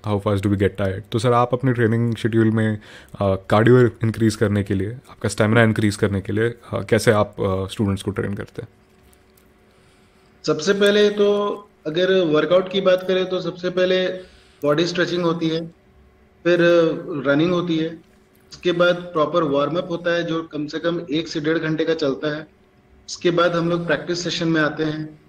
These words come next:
Speaker 2: धीरे धीरे हम लोग उसको practice जो session चलता है उसको हम लोग speed endurance में ले आते हैं। वो जब तक speed training नहीं होगी तब तक उनमें strength, stamina नहीं आएगा,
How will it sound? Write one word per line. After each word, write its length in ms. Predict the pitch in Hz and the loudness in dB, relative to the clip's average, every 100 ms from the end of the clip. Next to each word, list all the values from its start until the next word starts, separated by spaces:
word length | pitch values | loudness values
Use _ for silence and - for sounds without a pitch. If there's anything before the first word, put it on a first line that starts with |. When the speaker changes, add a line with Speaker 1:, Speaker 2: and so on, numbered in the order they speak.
| _ _ _ _ _ _ 151 | _ _ _ _ _ _ -6
Speaker 2:
धीरे 220 | 165 175 | -2 0
धीरे 160 | 170 | -2
हम 160 | 170 170 | -2 0
लोग 180 | 170 170 | 0 0
उसको 320 | 170 170 170 165 - _ _ _ _ | -2 -2 -4 -4 -14 _ _ _ _
practice 400 | - 143 147 180 | -4 -4 -2 -4
जो 120 | 175 170 | -2 -4
session 340 | 165 160 175 | -4 -4 -2
चलता 380 | 170 147 175 175 | 0 0 0 0
है 200 | 180 180 | 2 0
उसको 300 | 147 - 165 | -4 -8 -2
हम 100 | 165 | -2
लोग 140 | 170 | -2
speed 460 | - - - 180 185 | -6 -12 0 2 2
endurance 460 | 175 165 170 170 | 0 0 -2 -2
में 60 | 170 | 0
ले 100 | 156 | 2
आते 260 | 143 139 139 | 2 0 -6
हैं। 100 | 135 - _ _ _ _ _ - | -8 -12 _ _ _ _ _ -10
वो 180 | 175 175 - - | -8 -8 -18 -16
जब 140 | 147 - | -14 -6
तक 200 | 190 196 | -6 -6
speed 400 | - - 196 190 | -10 -4 -2 0
training 280 | 180 185 185 | 0 2 0
नहीं 240 | 180 190 | -2 -2
होगी 300 | 175 180 190 190 - _ _ _ _ _ | -2 -2 -4 -6 -14 _ _ _ _ _
तब 80 | - - | -20 -2
तक 160 | 185 180 | -2 -2
उनमें 600 | 170 175 185 185 180 - _ _ _ _ - | -4 -4 -4 -6 -8 -14 _ _ _ _ -18
strength, 420 | - 170 175 175 - - - | -6 -2 -2 -4 -10 -18 -20
stamina 420 | - 160 160 175 | -4 -2 0 -2
नहीं 320 | 180 170 165 | -2 -2 -2
आएगा, 240 | 135 117 | -2 -4